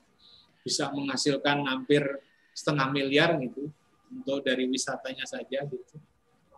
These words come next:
Itu hampir nol kasus perceraiannya gitu. Jadi ini menarik juga gitu. Tadi Mas Farid menggambarkan secara umum sisi baik buruknya secara budaya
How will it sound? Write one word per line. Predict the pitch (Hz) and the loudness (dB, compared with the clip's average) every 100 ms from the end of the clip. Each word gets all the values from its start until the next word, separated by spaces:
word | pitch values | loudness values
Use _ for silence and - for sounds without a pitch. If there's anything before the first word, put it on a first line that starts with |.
| _ _ - | _ _ -18
Itu | - 190 | 0 4
hampir | 147 139 156 151 | 4 4 2 4
nol | 196 147 123 - - _ _ - | 4 6 4 -2 -14 _ _ -8
kasus | 127 139 - | -4 -4 -6
perceraiannya | - 139 127 123 127 123 110 | -4 -2 0 -2 -4 -6 -6
gitu. | - - _ _ _ - - _ - | -10 -20 _ _ _ -20 -20 _ -4
Jadi | 131 180 | 2 4
ini | 185 190 180 | 4 4 4
menarik | 170 143 143 - | 6 6 4 0
juga | 131 123 120 113 | -4 0 -2 -2
gitu. | 110 - _ _ _ _ _ - - _ _ _ _ | -8 -12 _ _ _ _ _ -20 -20 _ _ _ _
Tadi | 123 - 165 151 - - _ _ _ _ - | -2 4 6 6 0 -10 _ _ _ _ -4
Mas | 147 147 | -2 2
Farid | 156 151 185 | 6 8 6
menggambarkan | 165 156 139 139 143 147 165 | 4 2 2 4 4 4 2
secara | 160 151 151 165 | 4 4 4 2
umum | 160 143 147 151 | 2 0 0 -2
sisi | - - 147 | -6 -2 0
baik | 135 131 147 - - | 4 6 6 4 -4
buruknya | 135 147 151 156 | 0 0 0 0
secara | 147 - 143 139 | 0 2 2 2
budaya | - 135 156 156 156 160 160 | 0 2 6 8 8 6 4